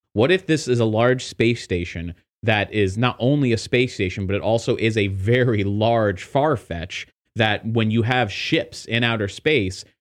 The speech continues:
you can then say, "Well, hey, now we're no longer limited. If this works, we're no longer limited by gate A, gate B." It's almost like you just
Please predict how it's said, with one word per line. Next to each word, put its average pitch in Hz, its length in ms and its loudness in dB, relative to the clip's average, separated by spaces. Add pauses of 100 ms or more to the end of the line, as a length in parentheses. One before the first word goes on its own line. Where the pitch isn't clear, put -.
(100)
you 117 100 2
can 123 140 2
then 123 140 2
say, 113 180 0
"Well, 110 140 2
hey, 156 340 0 (260)
now 147 260 2
we're 190 140 6
no 175 180 2
longer 170 320 0
limited. 180 360 0
If 131 80 -2
this 151 180 -2
works, 131 460 0
we're 170 100 4
no 240 160 2
longer 190 300 2
limited 139 460 2
by 110 320 2 (140)
gate 123 280 0
A, 110 160 2
gate 107 360 0
B." 175 360 -2 (260)
It's - 140 -2
almost 160 320 0
like 139 340 0
you 131 240 0
just 135 160 -6